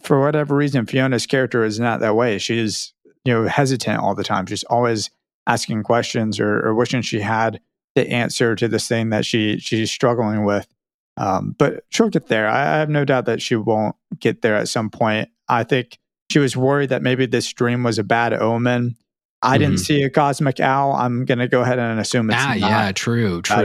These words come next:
Speaker 2: There
Speaker 1: omen.
Speaker 2: was not a cosmic owl in the dream 'cause cosmic owl is on some sort of profiteering, uh,
Speaker 1: Yeah,
Speaker 2: <laughs> like,
Speaker 1: yeah.
Speaker 2: apparently right now, the cosmic owl is nowhere to be seen.
Speaker 1: Yeah,
Speaker 2: Uh, he's
Speaker 1: forget
Speaker 2: doing
Speaker 1: about him.
Speaker 2: something illegal in the cosmic universe.
Speaker 1: Hey, is Jake's suit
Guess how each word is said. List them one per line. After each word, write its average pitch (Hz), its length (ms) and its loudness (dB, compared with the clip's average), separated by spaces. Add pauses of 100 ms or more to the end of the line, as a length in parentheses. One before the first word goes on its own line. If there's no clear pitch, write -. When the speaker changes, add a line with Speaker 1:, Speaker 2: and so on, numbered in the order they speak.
(140)
Speaker 2:
There 101 100 0
Speaker 1:
omen. 95 40 0
Speaker 2:
was 104 200 2
not 104 200 0
a 101 40 -4
cosmic 98 460 -2
owl 92 260 0
in 87 100 -2
the 85 40 -4
dream 92 220 0
'cause 110 180 0 (300)
cosmic 123 320 0
owl 123 160 0
is 107 100 -2
on 104 240 0
some 113 220 -2
sort 104 180 0
of 92 100 -6
profiteering, 185 1000 -2
uh, 190 280 0
Speaker 1:
Yeah, 208 440 4
Speaker 2:
<laughs> 202 100 2
like, 151 280 2
Speaker 1:
yeah. 135 120 0 (300)
Speaker 2:
apparently 147 520 0
right 104 220 0
now, 101 160 0
the 101 80 -4
cosmic 107 360 -2
owl 117 180 0
is 95 100 -2
nowhere 135 320 2
to 90 100 -8
be 90 120 -4
seen. 85 420 -8 (300)
Speaker 1:
Yeah, 104 160 4
Speaker 2:
Uh, 95 40 4
he's 98 120 0
Speaker 1:
forget 131 100 0
Speaker 2:
doing 135 160 4
Speaker 1:
about 117 240 2
him. 120 100 2
Speaker 2:
something 101 260 0
illegal 98 460 -2
in 87 80 -2
the 92 80 -4
cosmic 90 360 -2
universe. 85 560 -8 (320)
Speaker 1:
Hey, 156 200 4
is 127 160 -2
Jake's 196 360 0
suit 202 420 0